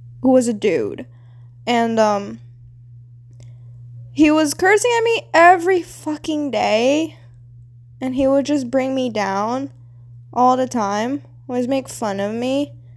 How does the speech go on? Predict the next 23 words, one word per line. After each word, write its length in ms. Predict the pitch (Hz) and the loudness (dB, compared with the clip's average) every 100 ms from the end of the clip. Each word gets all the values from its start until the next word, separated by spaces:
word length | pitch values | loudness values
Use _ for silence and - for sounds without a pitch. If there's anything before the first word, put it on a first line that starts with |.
| - - - | -20 -20 -6
And 240 | 277 302 320 | 0 0 2
then 380 | 339 370 381 370 - - - - - - - - - - - - - - - - - | 2 2 -2 -10 -20 -20 -20 -20 -20 -20 -20 -20 -20 -20 -20 -20 -20 -20 -20 -18 -2
he 140 | 302 | 0
had 340 | 294 320 320 | 4 4 4
this, 480 | 330 320 - - - - - - - | 0 -4 -6 -12 -14 -20 -20 -20 -2
he 80 | 330 | 2
had 140 | 359 | 4
a 80 | 403 | 2
group 300 | 269 339 - | 0 -4 -2
of 220 | 262 226 | -6 -2
guys, 680 | 220 196 190 208 254 277 - - - - - - - - | 0 0 -2 -4 -6 -8 -16 -20 -20 -20 -20 -20 -20 -20
like, 300 | - 240 220 | -10 -6 -2
his 140 | 240 226 | 0 0
homies 400 | 214 202 208 220 | 0 -2 -6 -8
and 160 | 214 | -10
stuff. 400 | - 69 55 - - - - - - | -8 -8 -8 -12 -20 -20 -20 -20 -4
And 160 | 269 294 | 0 2
one 160 | 349 | 2
of 200 | 427 302 | 0 0
them, 420 | 254 240 240 269 | 0 0 -2 -2
let's 240 | 277 262 277 | -4 -4 -6
name, 560 | 262 233 226 226 262 - - - - - | -6 -4 -6 -8 -10 -14 -20 -20 -20 -8
um, 680 | 233 226 220 214 208 214 233 | -2 0 0 -2 -4 -6 -12